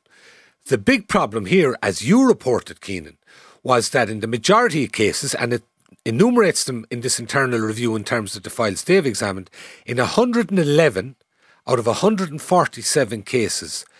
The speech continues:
two individuals sat on that deciding board.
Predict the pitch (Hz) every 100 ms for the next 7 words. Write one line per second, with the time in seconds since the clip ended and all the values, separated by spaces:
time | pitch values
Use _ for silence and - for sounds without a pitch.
0 | _ - _ - - 247 220 151 131 117
1 | - 85 82 - - _ _ _ _ _
2 | _ _ - - 135 92 - _ _ 131
3 | 113 98 87 _ _ - 127 - 117 127
4 | 107 104 98 110 95 78